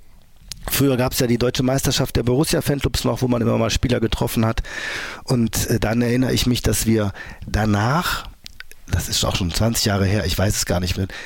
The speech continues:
im Sommertrainingslager waren, wo gar nicht so viele Leute mitgefahren sind. Also es war eine Handvoll Leute mit und es war irgendwo im, im, im Osten, ich glaub im Vogtland oder irgendwo da. Und dann sind wir abends in die Disco gegangen und, ähm, haben uns da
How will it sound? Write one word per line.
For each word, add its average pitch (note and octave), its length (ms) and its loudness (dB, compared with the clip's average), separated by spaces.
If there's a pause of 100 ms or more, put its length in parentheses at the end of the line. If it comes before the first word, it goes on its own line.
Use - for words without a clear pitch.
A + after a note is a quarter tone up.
(180)
im B2+ 100 -4
Sommertrainingslager G#2+ 880 2
waren, G2+ 300 0
wo A2 100 2
gar A2 160 0
nicht C#3 140 2
so C3+ 80 -2
viele - 260 0
Leute B2 260 2
mitgefahren F#2+ 600 -2
sind. - 180 -6 (140)
Also D#2 260 -2
es - 100 -8
war F#2 60 -2
eine G2 160 2
Handvoll B2 280 0
Leute G#2 260 0
mit A#2+ 400 -4 (640)
und A2 200 0
es - 120 -2
war G2 80 2
irgendwo A2+ 240 0
im, G#2 200 0
im, F#2 360 -2
im A#2+ 100 2
Osten, C#3 540 0
ich - 60 -8
glaub - 200 -2
im F#2+ 60 -2
Vogtland A#2 580 0
oder G#2+ 180 2
irgendwo A2+ 480 2
da. G2+ 300 2 (480)
Und G#2 140 -2
dann A#2 100 0
sind C#3 180 -2
wir B2+ 140 0
abends D3+ 300 0
in D3 80 2
die C3 100 2
Disco - 360 0
gegangen A#1+ 460 -6 (600)
und, A2 480 -2
ähm, G2+ 580 0 (440)
haben A2 200 -2
uns A2 160 -4
da F2+ 340 0